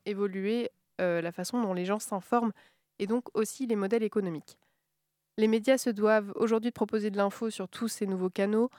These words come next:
dans des formats adaptés à chaque plateforme, mais malgré ce surplus de travail, les moyens dont disposent les rédactions s'effondrent et donc leurs effectifs avec.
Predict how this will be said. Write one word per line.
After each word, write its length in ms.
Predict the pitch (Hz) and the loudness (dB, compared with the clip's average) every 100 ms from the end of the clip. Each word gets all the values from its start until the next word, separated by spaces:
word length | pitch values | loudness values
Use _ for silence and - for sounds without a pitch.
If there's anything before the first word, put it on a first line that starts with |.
| - _ - | -20 _ -4
dans 100 | 180 | -2
des 100 | 180 | -2
formats 280 | 196 196 - | -2 -2 0
adaptés 520 | 202 202 - 233 226 | 0 0 0 0 0
à 80 | 185 | -2
chaque 220 | 180 196 | -4 -6
plateforme, 500 | - 170 - 220 247 - _ - | -6 -6 2 4 4 -2 _ -4
mais 140 | 220 | 0
malgré 360 | 208 196 190 220 | 2 0 0 -2
ce 100 | 214 | -2
surplus 320 | 196 - - | -6 -8 -12
de 40 | - | -12
travail, 320 | 180 180 202 | -4 -2 0
les 100 | 185 | 0
moyens 420 | 180 202 208 214 | -2 0 0 -2
dont 120 | 185 | -4
disposent 380 | 175 185 - 196 | -8 -10 -8 -6
les 80 | 180 | -4
rédactions 480 | 170 175 175 - 214 | -6 -8 -10 -6 -6
s'effondrent 580 | - 190 - 220 226 196 | -4 -6 -2 -2 -2 -4
et 80 | 196 | -4
donc 260 | 190 214 - | -2 -2 -2
leurs 220 | 175 170 | -4 -2
effectifs 480 | 170 185 - 226 - | -6 -8 -8 -10 -8
avec. 500 | - 170 - - - | -8 -8 -8 -14 -20